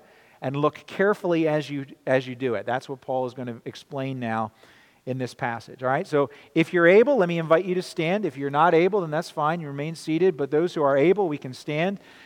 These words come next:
out of respect for God's word. I'm gonna read verses, verses fifteen to twenty-one, and then I'm gonna make the statement that this is the word of the Lord and invite you to respond by saying, "Thanks be to God."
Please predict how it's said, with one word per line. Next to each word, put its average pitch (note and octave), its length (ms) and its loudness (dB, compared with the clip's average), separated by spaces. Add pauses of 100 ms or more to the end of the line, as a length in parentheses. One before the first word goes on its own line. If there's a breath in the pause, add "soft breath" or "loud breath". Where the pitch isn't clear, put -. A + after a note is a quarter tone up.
(180 loud breath)
out D3 140 4
of C#3 80 0
respect E3 400 -2
for D#3 120 -4
God's C#3+ 360 2
word. D#3+ 360 2 (340 loud breath)
I'm D3 120 -6
gonna D3 160 0
read E3 260 -2
verses, D#3+ 400 -6
verses D3+ 400 -6
fifteen F3+ 600 -6
to D3+ 100 -10
twenty-one, D#3+ 760 -2 (440 soft breath)
and B2+ 100 -10
then C3+ 100 -2
I'm C#3 100 -2
gonna C#3 120 -4
make E3 240 -2
the D#3+ 100 -12
statement E3 440 -4
that C3+ 160 -8
this F3+ 200 -6
is E3+ 100 -10
the D#3 100 -6
word D3 220 0
of C3+ 40 0
the C3+ 80 0
Lord B2+ 380 0 (420 soft breath)
and C3+ 100 -8
invite C#3 300 0
you C3+ 120 -6
to C3 60 -4
respond B2 520 -6
by A#2 120 -2
saying, A#2 320 -10
"Thanks A2+ 300 -10
be A2+ 180 -14
to G#2+ 100 -10
God." G#2+ 320 -12